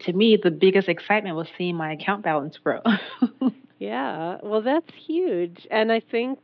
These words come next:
Speaker 2: you know, you kinda hit upon something where it's, it's mindset and it's finding ways to be,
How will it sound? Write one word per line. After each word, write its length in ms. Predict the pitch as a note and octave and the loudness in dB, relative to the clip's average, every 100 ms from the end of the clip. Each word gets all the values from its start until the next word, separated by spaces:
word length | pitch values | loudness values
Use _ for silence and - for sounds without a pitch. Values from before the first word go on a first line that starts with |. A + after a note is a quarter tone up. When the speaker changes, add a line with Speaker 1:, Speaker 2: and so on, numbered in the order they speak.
| - | -20
Speaker 2:
you 260 | - A3+ | -14 -4
know, 80 | G#3+ | -2
you 180 | G3+ G3+ | -2 -4
kinda 240 | - G#3+ G#3 | -4 -2 -2
hit 160 | G#3 | -2
upon 300 | F#3+ - F#3+ | -4 -4 -6
something 320 | - F3+ G3+ G3 | -6 -8 -6 -4
where 180 | F#3 | -2
it's, 180 | F#3+ G3+ _ - | -2 -6 _ -8
it's 200 | G3+ - - | -8 -8 -6
mindset 680 | F3+ F#3+ G3+ - F#3+ F3+ F#3 | -2 -2 -4 -4 -4 -2 -4
and 160 | F#3 | -4
it's 160 | F3+ F#3 - - _ - _ _ - - | -4 -6 -18 -20 _ -20 _ _ -20 2
finding 420 | G#3+ G#3+ A3 A3 | 4 6 2 2
ways 300 | G3+ G3 G3 - - - | 2 4 2 -2 -14 -12
to 160 | G#3 | -12
be, 500 | F#3+ G#3 G3 G3 F#3+ | -10 -8 -6 -6 -6